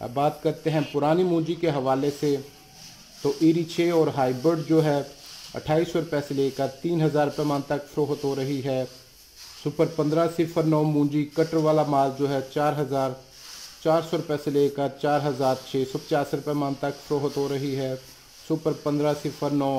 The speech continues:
हाथ वाला माल जो है चार हज़ार सात सौ रुपये से लेकर चार हज़ार नौ सौ पचास रुपये मान तक फरोख्त हो रही है। मूंजी सुपर कायनात की बात करें तो कटर वाला माल चार हज़ार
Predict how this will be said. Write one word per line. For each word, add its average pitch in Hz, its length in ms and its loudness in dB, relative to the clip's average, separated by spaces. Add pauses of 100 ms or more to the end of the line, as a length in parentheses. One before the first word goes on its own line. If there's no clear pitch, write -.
हाथ 151 280 0
वाला 143 260 0
माल 127 280 2
जो 131 120 -2
है 127 180 -2
चार 139 280 -4
हज़ार 127 320 -4
सात 139 280 -6
सौ 147 140 -4
रुपये 127 240 -6
से 131 120 -8
लेकर 123 460 -2 (560)
चार 151 220 2
हज़ार 123 360 0
नौ 131 260 2
सौ 160 140 -2
पचास 143 380 -2
रुपये 139 200 -6
मान 139 260 -2
तक 135 180 -6
फरोख्त 139 400 -4
हो 135 120 -2
रही 135 280 -4
है। 127 220 -2 (800)
मूंजी 147 440 4 (100)
सुपर 151 320 0 (120)
कायनात 156 460 4
की 156 100 2
बात 135 320 0
करें 139 220 0
तो 135 160 -4
कटर 143 300 -6
वाला 135 240 0
माल 131 380 2
चार 131 220 0
हज़ार 123 400 0